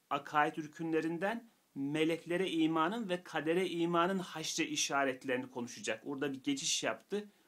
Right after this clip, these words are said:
O geçişi ihmal etmemek için oradan döndüm okudum. Kusura bakmayın. İlk başladığımız yer yanlış oldu. Şimdi tekrar oraya geliyoruz.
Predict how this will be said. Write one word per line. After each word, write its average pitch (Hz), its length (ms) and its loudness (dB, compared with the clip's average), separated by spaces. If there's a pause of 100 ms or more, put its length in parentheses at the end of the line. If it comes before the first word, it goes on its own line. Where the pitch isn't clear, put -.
(180)
O 151 100 -4
geçişi 156 360 0
ihmal 151 340 2
etmemek 139 400 0
için 180 200 -4
oradan 151 440 2
döndüm 123 340 0
okudum. 147 380 -6 (100)
Kusura 147 300 -4
bakmayın. 151 520 -4 (640)
İlk 180 220 -6
başladığımız 147 520 0
yer 180 120 2
yanlış 151 420 2
oldu. 104 280 -6 (440)
Şimdi 175 260 -4
tekrar 196 300 -4
oraya 170 240 2
geliyoruz. 107 580 -4